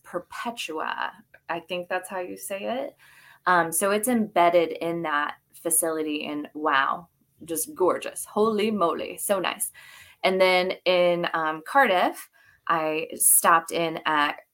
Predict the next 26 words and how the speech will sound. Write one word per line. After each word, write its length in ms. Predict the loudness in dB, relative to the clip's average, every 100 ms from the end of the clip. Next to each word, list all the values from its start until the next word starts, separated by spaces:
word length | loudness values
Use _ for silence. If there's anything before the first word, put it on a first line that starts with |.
| -2
CrossFit 640 | 2 2 2 -2 -2 -2
Cardiff, 520 | -2 0 -2 -4 -12 _ _ -8 -6 -2
and 180 | 2
then 160 | 2 2
I 120 | 0
did 200 | 0 -2
the 100 | 0 -2
open 220 | -2 -2
workout 580 | -4 -6 -6 -2 -2 0
at 380 | 0 0 0 -4
Dragon 560 | -6 2 4 4 0
Athletics, 800 | -4 -6 -2 -2 -2 -4 -6 -8 -8
and 420 | -6 -6 -6 -2
both 360 | 4 6 4 -2
places 580 | -4 -4 -2 -4 -2 -2
super, 520 | -2 -2 -4 -2 -2
super 340 | -2 -4 -2 -2
cool. 420 | -2 0 0 0 -6 -20 _ _
Um, 340 | -4 -4 -4 -8 _ _ _ -4
I 120 | -4
feel 220 | 0 4
like 180 | 4 4
the 100 | 2
people 440 | 0 -4 0 0 2
at 300 | 2 0 -2
Dragon 720 | -2 0 2 0 -2 -2 -4